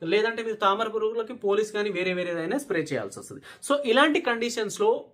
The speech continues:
ఇవన్నీ మూడు మిక్స్ చేసి స్ప్రే చేస్తే మీకు కామన్గా ఒక రెండు వేలు, రెండు వేల ఐదు వందలు అవుతుంది ఎకరా డోసు. But ఇది వచ్చేసి మీకు ఒక వెయ్యి పన్నెండు వందలలోనే అయిపోతుంది ఈజీగా. So ప్రైస్ నాకు పర్టికులర్ తెలియదు, నేను రఫ్గా చెప్తా ఉన్నాను. So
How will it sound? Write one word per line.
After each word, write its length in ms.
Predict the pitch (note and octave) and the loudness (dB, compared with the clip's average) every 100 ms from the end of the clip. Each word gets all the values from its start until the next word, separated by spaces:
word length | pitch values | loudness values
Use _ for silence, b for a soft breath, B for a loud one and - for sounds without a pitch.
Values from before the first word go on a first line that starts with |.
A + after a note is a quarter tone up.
| - | -2
ఇవన్నీ 420 | G3+ G3 B3+ D#4 B3+ | 0 0 0 -4 -4
మూడు 220 | G#3 A#3+ C4 | -2 0 0
మిక్స్ 260 | A#3+ - | -4 -4
చేసి 360 | B3 A#3+ B3 - - | -6 -6 -10 -14 -18
స్ప్రే 240 | - A#3 A3 | -4 0 0
చేస్తే 180 | A3+ A3+ | 0 -6
మీకు 160 | B3 A#3 | -8 -4
కామన్గా 360 | F#3+ F#3+ G3 | -2 -2 -4
ఒక 200 | G3+ G3 | -4 -4
రెండు 140 | E3+ E3 | -4 -4
వేలు, 140 | E3+ D#3+ | -4 -2
రెండు 120 | C#3+ | -2
వేల 140 | C3+ | -4
ఐదు 140 | B2 B2+ | -4 -6
వందలు 180 | D3 | -4
అవుతుంది 220 | E3 A2+ A2 | -4 -4 -8
ఎకరా 160 | A#2+ | -8
డోసు. 280 | G#2 G2 - _ B B G3+ | -10 -12 -16 _ B B 0
But 120 | B3 B3 | 0 2
ఇది 100 | A3+ | 0
వచ్చేసి 280 | A3+ C4 C4 | 0 -4 -6
మీకు 220 | B3 B3 | -8 -8
ఒక 280 | A#3+ A#3 A3+ | -8 -6 -4
వెయ్యి 200 | G3 G3 | -4 -4
పన్నెండు 260 | F#3+ E3+ | -6 -6
వందలలోనే 360 | E3+ E3+ E3+ F3+ | -6 -6 -6 -6
అయిపోతుంది 420 | A#2 G#2+ G2+ F#2+ G#2 | -8 -10 -16 -16 -12
ఈజీగా. 380 | C3 A#2+ A#2 - _ _ _ _ _ _ _ | -10 -10 -12 -14 _ _ _ _ _ _ _
So 120 | G3+ F3+ | -4 0
ప్రైస్ 220 | F3 F3+ | -2 0
నాకు 180 | G#3 - | -4 -4
పర్టికులర్ 420 | C#3+ D#3+ F#3+ F3 | -8 -6 -4 -2
తెలియదు, 260 | D#3+ D#3+ F3 | -2 -2 -2
నేను 180 | E3+ C#3+ | -4 -4
రఫ్గా 320 | C3+ C3+ G3 | -8 -4 -4
చెప్తా 300 | D3+ A#2+ G#2+ | -4 -8 -10
ఉన్నాను. 360 | G2+ G2 - - B B | -12 -12 -14 -14 B B
So 60 | - | 6